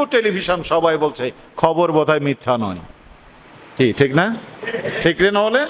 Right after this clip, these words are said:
হাটে ঘাটে, বাজারে, গোরস্থানে, সংসদে যেখানে পেয়েছে, সেখানে রাজাকার, জঙ্গিবাদ, রাজাকার, জঙ্গিবাদ, এই বলতে, বলতে, বলতে জাতির এত ঘৃণা লেগেছে,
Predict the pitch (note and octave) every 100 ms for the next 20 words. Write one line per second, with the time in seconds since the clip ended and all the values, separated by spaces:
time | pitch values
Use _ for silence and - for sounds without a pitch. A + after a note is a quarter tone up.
0 | - - - - - - - - - A3+
1 | - A3+ G#3+ F#3 A3 - G#3+ F#3+ G#3 G#3
2 | G#3+ G#3 G3+ G3+ G#3+ G3+ - G#3+ G#3 F3+
3 | - - - A#3 A#3 G3 A3+ A3+ A#3+ C4+
4 | D#4+ F4+ E4+ E4 C4+ - A3+ C#3 G2+ _
5 | _ _ _ _ _ _ - - F#3+ F3+
6 | F#3+ F#3 F3+ F3+ F3 F3 E3+ E3+ F#3+ F#3
7 | F3 E3 D3+ F#3 F3 E3 D#3+ F3 F#3 F3
8 | F3 G3 D4 E4 D#4+ D4+ D4 D4+ C#4 C#4
9 | - C4 B3+ B3 A#3+ G#3+ D3+ - _ _
10 | - D#3+ D#3+ F3+ F3+ G#3+ A3 E4+ F4 C#4+
11 | E4+ D#4+ C#4+ C4 A#3 - G3 C#3+